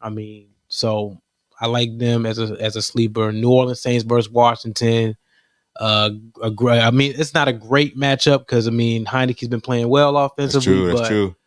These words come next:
Speaker 1: but I still, I'm, I, I still, I still got faith in New Orleans defense. They've been playing well, so
Speaker 2: Nah,
Speaker 1: uh,
Speaker 2: negative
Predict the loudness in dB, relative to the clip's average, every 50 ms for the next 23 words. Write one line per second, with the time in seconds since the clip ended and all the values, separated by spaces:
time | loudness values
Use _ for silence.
0 | _ _ _ _ _ _ _ _ -2 0 0 0 -2 -4 -4 -4 -4 -4 -4 -2
1 | 2 2 2 2 2 0 -2 -6 -8 -6 -6 -4 -2 -4 -4 -4 -2 0 2 2
2 | 2 0 -2 -4 -4 -2 -4 -2 -2 -4 -4 -4 -4 -2 -2 -2 -2 0 0 2
3 | 2 2 2 0 0 -2 -4 -4 -2 -2 -2 0 0 -2 -4 -4 -4 -2 -2 0
4 | -2 0 0 0 0 0 0 -4 -6 -8 -10 _ _ _ -12 -6 -4 -4 -4 -4
5 | -6 -10 -14 _ _ _ _ -18 -12 -10 -8 -6 -4 -4 -4 -6 -8 -12 -10 -8
6 | -6 -4 -4 -6